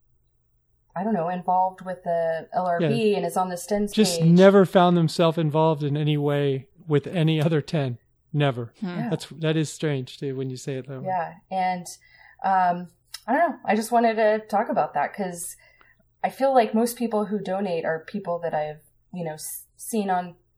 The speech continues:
Speaker 1: uh, the Stens page, or they're heavily involved in one way or another. So I thought that was all.
Speaker 2: I ha-
Speaker 3: Yeah.
Speaker 2: I only have, like, six or seven hundred friends, and I don't currently donate to T B T L, and
Speaker 3: <laughs>
Speaker 2: almost every one of my goddamn friends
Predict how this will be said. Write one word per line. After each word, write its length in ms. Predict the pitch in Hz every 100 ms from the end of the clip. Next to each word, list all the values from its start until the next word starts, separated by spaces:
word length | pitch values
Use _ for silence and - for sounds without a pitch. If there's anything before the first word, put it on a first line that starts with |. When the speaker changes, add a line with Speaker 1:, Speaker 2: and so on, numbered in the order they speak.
| _ 175
Speaker 1:
uh, 200 | 170 165
the 100 | 170
Stens 320 | - 190 180
page, 440 | - 180 170 165 170
or 320 | 156 147 -
they're 200 | 175 165
heavily 340 | 185 185 185
involved 480 | 170 165 160 160 165
in 240 | - 151 151 _ _ _
one 200 | 185 175
way 120 | 160
or 120 | 156
another. 360 | 151 151 139 175
So 280 | - 151 139 _
I 460 | - _ _ _ -
thought 120 | 185
that 120 | -
was 100 | 214
all. 100 | 226
Speaker 2:
I 100 | 190
ha- 160 | 208 214
Speaker 3:
Yeah. 180 | 220 196
Speaker 2:
I 80 | 208
only 220 | 240 220
have, 200 | 190 196
like, 260 | 175 160 -
six 300 | - 180 -
or 80 | 175
seven 540 | - 160 160 160 165 _
hundred 440 | - 156 151 143 -
friends, 580 | - 156 147 143 143 -
and 280 | 175 160 151
I 180 | 156 170
don't 320 | 151 175 180
currently 340 | - 151 143 139
donate 360 | 147 143 139
to 100 | 147
T 160 | 135 151
B 120 | 143
T 160 | - 147
L, 200 | 143 143 - - _ -
and 220 | 170 160
Speaker 3:
<laughs> 100 | -
Speaker 2:
almost 340 | 196 196 -
every 280 | - 185 185
one 240 | 165 175 185
of 100 | 151
my 160 | 147
goddamn 460 | 139 135 127 131 123
friends 480 | - 127 123 -